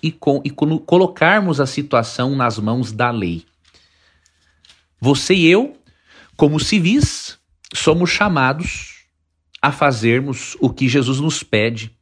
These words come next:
Por exemplo, em Mateus, capítulo cinco, a partir do versículo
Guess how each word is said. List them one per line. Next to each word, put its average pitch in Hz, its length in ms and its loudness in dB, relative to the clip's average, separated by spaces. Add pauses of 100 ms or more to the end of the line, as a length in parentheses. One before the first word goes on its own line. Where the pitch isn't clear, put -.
(160)
Por 147 160 4
exemplo, 147 500 0 (520)
em 156 120 4
Mateus, 165 840 -2 (320)
capítulo 131 440 0
cinco, - 640 -2 (960)
a 113 120 0
partir 117 480 0
do 117 120 -2
versículo 107 720 -6